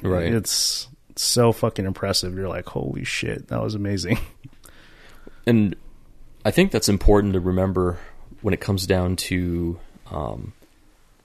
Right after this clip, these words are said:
Speaker 1: a lot of, like, the controversy and beef that exists in, like, the dance world, is that it's always better to have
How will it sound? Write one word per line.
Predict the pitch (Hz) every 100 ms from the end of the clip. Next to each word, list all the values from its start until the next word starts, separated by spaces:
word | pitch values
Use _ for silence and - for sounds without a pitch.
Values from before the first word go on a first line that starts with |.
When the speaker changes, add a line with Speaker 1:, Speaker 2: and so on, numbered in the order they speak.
| _ -
Speaker 1:
a | 98
lot | 95
of, | 92
like, | 90
the |
controversy | 90 101 92 87 90 90 95
and | 87 87
beef | 92 92 -
that | 87 82 - - _ _
exists | - 98 95 92 -
in, | 90
like, | 87 85
the | 87
dance | 85 87 -
world, | 104 104 104 - - - - - -
is | - 101 98 92 90 - - - -
that | - 95 98 92 - -
it's | 101 95
always | 117 117 92
better | 101 101 95
to |
have | 92 - 95 90 90 87 - -